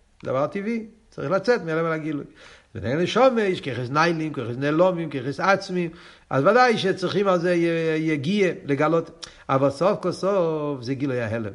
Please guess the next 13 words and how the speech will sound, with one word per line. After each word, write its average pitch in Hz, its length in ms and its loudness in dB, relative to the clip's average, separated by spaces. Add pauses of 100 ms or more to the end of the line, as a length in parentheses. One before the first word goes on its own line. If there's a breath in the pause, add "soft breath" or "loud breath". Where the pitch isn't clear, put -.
(200)
עניין 127 400 -2
שכבר 139 380 -2
נמצא, 190 500 2
רק 190 100 -6
צריך 175 180 -4
להתגלות. 147 540 -6 (440 soft breath)
אז 117 140 -4
אין 160 160 -2
פה 156 100 -2
חידוש 151 260 -4
בעצם. 120 320 -10 (720 soft breath)
יש 127 200 -2
גילויים, 196 420 2